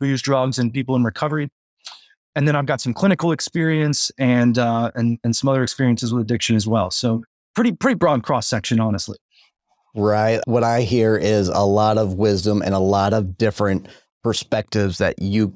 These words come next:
Speaker 2: can bring to this conversation. There's no such thing as a shameless plug. Y'all are doing amazing work.
Speaker 1: <laughs>
Speaker 2: So be proud, put it out there every chance you can.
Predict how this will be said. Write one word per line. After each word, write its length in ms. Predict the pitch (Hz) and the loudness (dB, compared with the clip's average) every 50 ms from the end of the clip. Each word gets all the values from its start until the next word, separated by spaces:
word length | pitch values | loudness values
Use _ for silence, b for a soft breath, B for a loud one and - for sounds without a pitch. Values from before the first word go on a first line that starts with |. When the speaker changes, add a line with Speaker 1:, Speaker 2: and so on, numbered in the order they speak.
| - | -8
Speaker 2:
can 400 | - - - 113 104 104 104 104 | -8 -4 -2 0 0 2 2 0
bring 460 | 95 - - 90 92 98 95 98 92 90 | 0 -2 -2 -2 0 0 0 0 -2 -4
to 500 | - - 107 98 95 92 92 90 90 92 - | -4 -2 0 0 2 2 0 0 -2 -4 -2
this 240 | - 95 90 - - | -2 -2 -2 -2 -4
conversation. 1000 | - - 82 87 92 85 90 82 - - 90 87 87 - - 87 80 - - B B B | -4 -4 -2 -2 -2 -2 -2 -2 -2 0 0 0 -2 -2 -2 -2 -4 -4 -6 B B B
There's 200 | 113 135 143 139 | -2 0 0 2
no 100 | 214 214 | 2 0
such 180 | - - 156 110 | 2 0 0 0
thing 280 | - - 151 139 127 123 | 0 0 2 2 2 2
as 100 | 101 98 | 2 0
a 160 | 90 85 85 | 0 -2 -2
shameless 420 | - - - 104 98 92 87 82 | -4 -2 -2 0 0 0 0 -2
plug. 440 | - - - 92 82 80 80 - - B B B B B B | -2 -2 -2 0 0 0 0 -4 -6 B B B B B B
Y'all 180 | - 113 139 156 | 0 2 2 2
are 20 | |
doing 200 | 151 143 156 135 | 2 2 2 2
amazing 400 | 120 110 107 110 120 107 101 110 | 4 4 2 2 2 2 2 2
work. 340 | 101 107 104 95 85 78 - | 2 2 2 2 0 -2 -2
Speaker 1:
<laughs> 80 | - 92 | -4 -2
Speaker 2:
So 280 | - 104 101 98 95 | 0 0 0 0 -2
be 200 | 85 - 131 139 | -2 0 0 -2
proud, 560 | 139 - - 120 127 135 135 120 98 87 78 - | -2 -2 -2 0 0 2 2 0 0 -2 -2 -2
put 160 | - 127 127 | -2 -2 0
it 80 | 120 | 0
out 160 | 123 127 123 - | 0 0 0 0
there 140 | 131 117 | 2 2
every 180 | 113 107 120 110 | 2 2 0 0
chance 320 | - - 131 127 113 - | 0 0 0 0 0 -2
you 60 | 117 - | -2 -2
can. 480 | - 113 104 113 120 104 87 87 98 | 2 2 2 2 2 0 -2 -4 -8